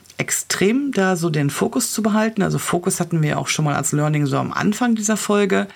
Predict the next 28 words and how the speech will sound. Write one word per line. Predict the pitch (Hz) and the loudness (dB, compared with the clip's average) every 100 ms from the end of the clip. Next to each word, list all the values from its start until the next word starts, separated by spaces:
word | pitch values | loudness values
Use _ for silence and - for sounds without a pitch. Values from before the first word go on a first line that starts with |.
| - - - - - - | -20 -20 -20 -20 -14 -2
Aber | 156 196 180 | 0 2 2
es | - | 0
hilft | 170 175 - | 0 0 2
mir | 185 - | 0 2
auch | 156 | -2
so | - | 0
ein | 151 | 0
bisschen | 160 - 165 | 0 0 0
dabei, | 156 147 147 147 156 156 - - - - - - - | 0 0 0 2 0 -2 -12 -20 -20 -20 -20 -20 -6
mit | - 165 160 | 0 0 0
Plan | 170 160 165 | 0 2 0
vorzugehen. | - 131 - 139 127 131 73 | -2 -6 -4 -6 -2 -2 -2
Also | 127 151 | 0 2
nicht | 180 226 - | 2 2 2
irgendwie | 196 185 170 | 2 2 2
spontan | - 147 147 175 185 202 | 0 -2 -2 0 2 0
zu | 175 | -2
posten, | - 180 180 - 175 165 | -2 0 0 -2 0 2
nicht | 190 - | 0 0
irgendwie | 165 156 | -2 -2
spontan | - 143 156 175 175 | -2 -2 0 0 2
was | 165 156 | 0 -2
aus | 143 151 | -2 -2
der | 139 135 | -2 -2
Tasche | - 220 - 202 | -2 -2 0 0
schütteln | 214 208 196 | -2 0 0
zu | 170 180 | 0 0
müssen. | 170 175 - 180 175 | 2 0 2 0 0